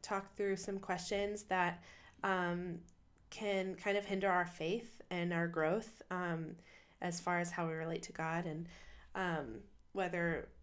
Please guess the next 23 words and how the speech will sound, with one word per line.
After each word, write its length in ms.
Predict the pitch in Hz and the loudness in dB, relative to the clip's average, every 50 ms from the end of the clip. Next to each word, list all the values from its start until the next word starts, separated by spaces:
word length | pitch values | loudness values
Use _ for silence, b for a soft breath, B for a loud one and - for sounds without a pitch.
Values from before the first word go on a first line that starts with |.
| - - | -14 -8
we're, 420 | 180 180 170 165 160 156 147 - - | -6 -2 0 0 0 0 -2 -4 -4
we 80 | 175 | -2
don't 180 | 165 160 156 151 | 0 0 2 4
know 140 | 226 254 262 | 4 4 6
God 260 | 240 254 247 240 233 | 6 6 6 6 6
yet 360 | 233 240 233 226 226 - - | 6 6 6 6 6 4 4
or 60 | 156 170 | 2 0
whether 240 | 180 170 170 170 170 | 0 0 2 2 2
you 140 | 170 165 170 | 2 2 2
know 220 | 190 196 196 202 | 4 4 4 4
God 440 | 202 202 196 190 185 185 185 185 180 | 4 2 4 4 4 4 2 2 2
and 260 | 175 165 165 170 170 170 B B B B B - | 0 0 0 -2 -4 -6 B B B B B 0
are, 460 | 180 180 170 165 165 160 151 - - - - - - - - - | 2 4 4 4 4 2 0 -2 -4 -8 -12 -18 -20 -18 -8 -6
uh, 320 | 185 180 170 160 156 160 - - - - | -2 0 0 2 2 0 -2 -4 -6 -4
battling 480 | - 180 170 180 185 185 185 180 180 180 | 0 2 2 4 4 2 2 0 2 0
with 260 | 175 175 175 175 - - | 0 -2 -2 -6 -10 -10
some, 480 | - - 180 170 170 175 175 170 175 170 - - - - - - - - - - | -4 -2 0 0 2 0 0 0 -2 -4 -8 -16 -20 -20 -20 -20 -20 -20 -8 -4
like, 180 | 170 165 165 - | -4 -4 -2 -2
insecurities 680 | 185 175 170 - - - 277 277 262 233 214 196 - | -4 -4 -4 -6 -4 2 4 6 6 6 4 4 2
or 80 | 175 175 | 2 -2
thoughts 340 | 175 - 190 185 180 175 - | 0 0 0 0 0 -2 -4
of, 100 | 175 175 | -2 0
like, 280 | 175 165 160 - - | 0 0 0 -2 -6